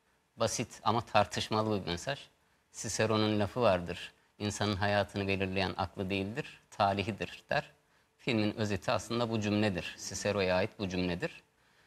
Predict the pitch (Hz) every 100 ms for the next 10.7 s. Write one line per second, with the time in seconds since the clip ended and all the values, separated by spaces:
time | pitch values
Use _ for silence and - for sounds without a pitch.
0 | _ _ 107 104 139 - 139 - - 143
1 | - - 160 160 123 92 90 - 95 92
2 | 90 104 101 104 101 104 101 101 101 -
3 | _ _ _ _ _ _ _ _ - -
4 | 104 104 101 98 98 - - 101 104 101
5 | 98 98 92 - - 98 101 95 92 101
6 | 98 101 101 98 90 - 95 98 98 101
7 | 95 98 98 95 92 - - _ _ _
8 | _ _ 98 101 101 101 104 - 101 -
9 | 101 101 101 101 - - 101 98 101 98
10 | - 98 95 - - 92 87